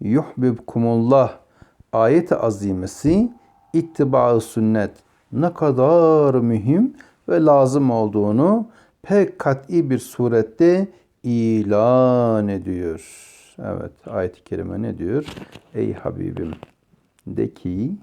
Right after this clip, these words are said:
Allah'a muhabbetiniz varsa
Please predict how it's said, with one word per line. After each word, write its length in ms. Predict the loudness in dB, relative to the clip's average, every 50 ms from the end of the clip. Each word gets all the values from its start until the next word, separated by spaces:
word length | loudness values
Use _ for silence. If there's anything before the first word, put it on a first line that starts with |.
| _ _ _ _ _ _ _ _ _ _ _ _ _ _
Allah'a 560 | -12 -10 -10 -10 -10 -8 -8 -8 -6 -4 -6
muhabbetiniz 880 | -6 -6 -8 -8 -10 -12 -12 -10 -12 -14 -14 -14 -16 -16 -16 -18 -12 -6
varsa 680 | -4 -2 -2 -4 -6 -10 -4 -2 -2 -2 -2 -6 _